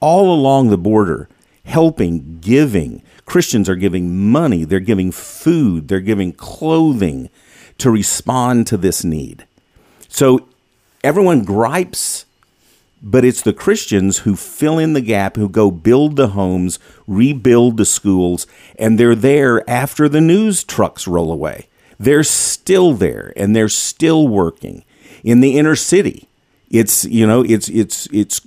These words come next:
Christians for the most part, obviously. There are other organizations, but it's Christians that are in there doing the work of helping people get fed and get educated to this day. So again, it's a false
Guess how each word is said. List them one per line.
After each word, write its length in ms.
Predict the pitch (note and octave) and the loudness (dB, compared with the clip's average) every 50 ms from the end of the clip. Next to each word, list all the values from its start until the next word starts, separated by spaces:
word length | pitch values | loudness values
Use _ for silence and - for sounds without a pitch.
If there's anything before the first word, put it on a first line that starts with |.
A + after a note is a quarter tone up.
| - - | -18 -20
Christians 520 | - - - A3 G#3 - - A#2+ G2+ - - | -6 -2 -2 -2 -2 0 -2 -2 -2 -2 -2
for 180 | - - G3 | -2 -2 0
the 100 | A3 A3+ | 2 2
most 280 | D#3+ A2 - - - - | 2 2 0 -2 -6 -8
part, 240 | - - - - - - | -8 -8 -8 -8 -8 -10
obviously. 580 | - E2 - D2 D2+ - - B1+ D#2+ A#2+ C#3+ - _ _ _ _ _ | -10 -10 -8 -8 -10 -10 -8 -6 -6 -6 -8 -10 _ _ _ _ _
There 140 | - E2+ F2 | -2 -2 -2
are 80 | D#2+ | -2
other 180 | - D#2+ F2 E2+ | -2 -2 -2 -2
organizations, 720 | D#2+ D#2+ D2 D2+ D2 C#2 C2+ D2+ D2 - - A2+ B2 - - _ _ _ _ _ _ - _ - | -2 -4 -6 -8 -10 -8 -8 -8 -10 -8 -6 -8 -8 -8 -10 _ _ _ _ _ _ -20 _ -2
but 180 | G2+ B2 B2+ | 0 2 4
it's 180 | B2+ B2 - - | 4 2 0 -2
Christians 600 | - - - B3+ B3+ - - - F2+ D#2 D#2 - - | -8 -4 -2 -2 -2 -2 -2 -4 -4 -2 -4 -4 -2
that 120 | G2 F2+ | 0 0
are 100 | G2 G#2+ - | 0 0 0
in 240 | G#2+ B2+ D#3+ F#3 E3 | 0 0 2 2 2
there 400 | B2+ G2 F2+ F2 F2+ F#2 F#2+ - _ _ _ _ _ _ - | 2 2 2 0 0 -2 -2 -6 _ _ _ _ _ _ -12
doing 380 | F2+ E2 A#2 C#3 D#3+ F3 F3+ E3+ | 0 2 4 4 4 4 4 4
the 80 | D#3 | 2
work 400 | B2 G2+ G2 G#2+ G#2+ G#2+ G#2+ - | 2 2 4 4 4 4 2 0
of 140 | - G2 D#2+ | -2 -6 -6
helping 560 | - - - C3+ C#3+ D3+ - - B2+ G2+ F#2+ | -6 -8 -4 -4 -4 -2 -2 -2 -2 0 -2
people 460 | - - - G2 F2+ - F#2+ F#2 F#2 F2 | -4 -4 -6 -6 -6 -4 -4 -4 -4 -4
get 220 | - - - - | -6 -8 -10 -10
fed 380 | - - - C3+ C#3+ C#3 C3+ B2+ | -10 -2 0 2 2 2 2 0
and 140 | F2+ D#2+ | -2 -4
get 140 | D2 D2+ D2 | -4 -6 -4
educated 640 | F2 A2 B2 A#2 A2+ - - A#2 A#2 A#2+ A#2+ A#2 - _ _ _ _ _ | -2 -4 -2 -4 -6 -4 -2 -2 0 0 -2 -4 -4 _ _ _ _ _
to 140 | - - D3+ | -2 0 2
this 200 | D3+ E3+ E3 - | 2 2 0 0
day. 460 | - - E3+ - - - - - _ _ _ _ _ _ _ _ _ _ _ _ _ - | -4 -4 -4 -2 -4 -8 -10 -12 _ _ _ _ _ _ _ _ _ _ _ _ _ -12
So 180 | - - C#3 C3+ | -2 2 2 2
again, 380 | B2 A#2 D#3+ F3 D#3 C#3+ - - - | 4 2 2 2 2 2 0 0 -4
it's 100 | F2 - | -4 -4
a 80 | E2 | -8
false 1080 | D#2 - - - - - - - - D3+ D#3 F3+ F#3 F#3 G3 G3 - - - - - - | -10 -12 -16 -18 -18 -16 -14 -2 0 2 2 4 2 2 0 -2 -4 -6 -8 -8 -10 -12